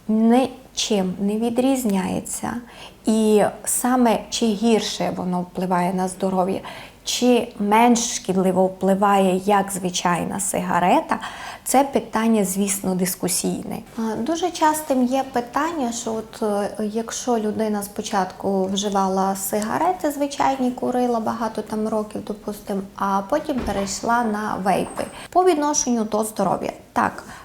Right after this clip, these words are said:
е, є десь таке відчуття у цих людей, які курили саме сигарети, що, о, їм зараз легше. Е, тобто, о, сигарети давали якісь ускладнення, була задишка,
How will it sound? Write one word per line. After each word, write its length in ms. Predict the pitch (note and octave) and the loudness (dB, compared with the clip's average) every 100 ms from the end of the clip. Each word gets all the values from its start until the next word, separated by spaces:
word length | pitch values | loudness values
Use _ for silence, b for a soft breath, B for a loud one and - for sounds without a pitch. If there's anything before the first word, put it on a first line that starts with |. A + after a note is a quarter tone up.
| - | -4
е, 220 | G3 G3+ G3+ | 0 2 2
є 320 | G#3 D4 E4+ | 2 4 6
десь 260 | C4+ D4 | 6 4
таке 320 | C#4+ G#3+ - A3+ | 2 -2 0 2
відчуття 960 | G#3 - - G#3 - - A3+ G#3+ F#3+ - | 0 -2 -4 -4 -6 0 4 4 4 2
у 360 | G3+ F#3+ F#3 F#3+ G#3 - | 0 4 4 2 -2 -6
цих 320 | - A3+ A3 G3+ | 0 0 2 0
людей, 520 | G#3 G3+ D4+ F#4+ G4+ B B B | 0 4 4 4 2 B B B
які 240 | D4 C#4+ D#4 | 0 2 -2
курили 800 | D#4 D4+ D4 C#4+ C#4+ C#4 C4 - | 2 6 6 8 6 6 6 4
саме 360 | B3 C4+ C4 B3+ | 0 0 0 0
сигарети, 880 | B3+ B3 B3 B3+ B3 B3 A#3+ A3+ - - B B B | 0 2 4 6 4 4 4 4 0 -10 B B B
що, 300 | - - C4+ | -2 0 4
о, 460 | C4 B3+ A#3 - A#3+ A#3 A3+ - - D4+ | 6 8 6 2 0 0 -6 -10 -4 0
їм 240 | G#4 F#4 | 4 4
зараз 380 | C#4 A3 G#3 - | 4 2 0 0
легше. 460 | A3 G3+ A#3+ - F#4 G4+ - B B B B A#3+ | 2 2 2 0 2 2 -2 B B B B 2
Е, 160 | A#3+ A#3+ | 2 4
тобто, 400 | C#4+ C#4 - A#3+ | 2 2 0 2
о, 600 | A3 G#3+ - - G#3+ G#3+ | 4 4 4 2 0 0
сигарети 1080 | G#3+ - A#3 A#3 A3 G3+ - G3 F#3+ F3 F#3 | 0 0 2 4 2 0 0 2 2 2 2
давали 380 | G3+ G#3+ G3 F#3+ | 2 4 4 4
якісь 360 | F#3+ G3 F#3+ | 2 -2 -2
ускладнення, 680 | A#3 - D#4 D#4+ D#4 D4 C4+ | -6 -4 2 4 4 2 2
була 300 | A3+ F#3+ F#3+ | 2 2 2
задишка, 800 | G3 A3 A#3 D4+ D4 - A3+ G3+ | 2 2 2 2 0 -4 -4 -4